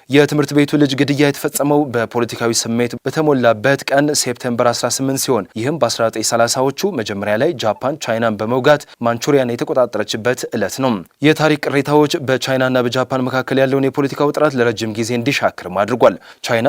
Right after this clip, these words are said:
በሃያኛው ክፍለ ዘመን መጀመሪያና አጋማሽ ላይ በጃፓን ለደረሰባት የቅኝ ግዛትና የጦርነት ጥቃት ጃፓን ይቅርታ እንድትጠይቅ ከረጅም ጊዜ ጀምሮ ስትወተውት ቆይታለች። ጃፓን በቻይና የፈጸመችውን ጭካኔ የተሞላበት ወታደራዊ እርምጃ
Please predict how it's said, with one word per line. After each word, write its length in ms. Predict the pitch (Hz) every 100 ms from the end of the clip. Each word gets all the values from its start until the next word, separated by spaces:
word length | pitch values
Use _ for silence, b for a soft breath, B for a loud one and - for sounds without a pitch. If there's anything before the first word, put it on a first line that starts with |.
| 185
በሃያኛው 520 | 123 107 131 120 113
ክፍለ 160 | - 143
ዘመን 300 | 120 117 113
መጀመሪያና 520 | 123 131 113 107 117
አጋማሽ 380 | 123 127 131 139
ላይ 140 | 175
በጃፓን 440 | 147 110 113 - 117
ለደረሰባት 560 | 117 127 131 113 117
የቅኝ 260 | 123 127 165
ግዛትና 420 | 117 110 113 143 156 B B
የጦርነት 480 | 151 156 156 143 143
ጥቃት 300 | - 143 117
ጃፓን 360 | 113 131 - 127
ይቅርታ 280 | 123 135 131
እንድትጠይቅ 480 | 123 175 - 110 139
ከረጅም 360 | - 131 117 120
ጊዜ 180 | 117 117
ጀምሮ 240 | 123 139 151 147 B
ስትወተውት 560 | - 147 147 131 117 113
ቆይታለች። 520 | - 92 - 113 127 - 92 - _
ጃፓን 420 | 113 131 123 139 180
በቻይና 380 | 127 120 131 123
የፈጸመችውን 680 | - 135 123 117 - 120
ጭካኔ 320 | 120 - 123
የተሞላበት 680 | 127 127 127 123 123 120 131
ወታደራዊ 480 | 123 123 170 123 113
እርምጃ 280 | 110 127 123